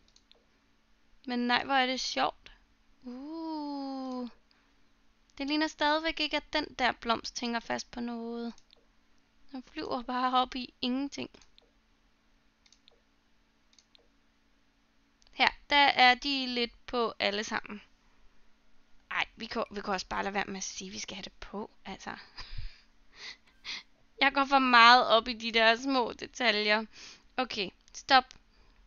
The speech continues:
Øhm, vi var ved at finde ud af, om vi havde en top eller et eller andet her. Øhm. Åh, avocadoøringen.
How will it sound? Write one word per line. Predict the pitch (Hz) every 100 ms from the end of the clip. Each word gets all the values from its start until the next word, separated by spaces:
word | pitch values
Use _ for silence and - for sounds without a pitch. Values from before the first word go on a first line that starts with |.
| _ _ - _ _ - - -
Øhm, | 247 247 240 240 233 _
vi | - 254
var | 254
ved | 247
at | 247 226
finde | 254 247
ud | 240
af, | 214 -
om | 220 214
vi | 240
havde | 240 220
en | 226
top | 214 - 220 202 -
eller | 220 208 -
et | 208
eller | 202 202
andet | 185 -
her. | - 101 _ - - - - - - - - -
Øhm. | 240 233 226 226 226 226 233 233 233 233 226 226 226 226 226 233 240 233 _ _ _ _ _ _ _ _ _ _ _ _ _ _ _ _ _ _ _ _ _ _ _ _ _ _ _ _ _ _ _ _ _ _ _ _ _ _ _ _ _ _ - - 302
Åh, | 320 339 427 415
avocadoøringen. | 370 392 - 359 349 370 381 339 320 311 302 285 277 285 294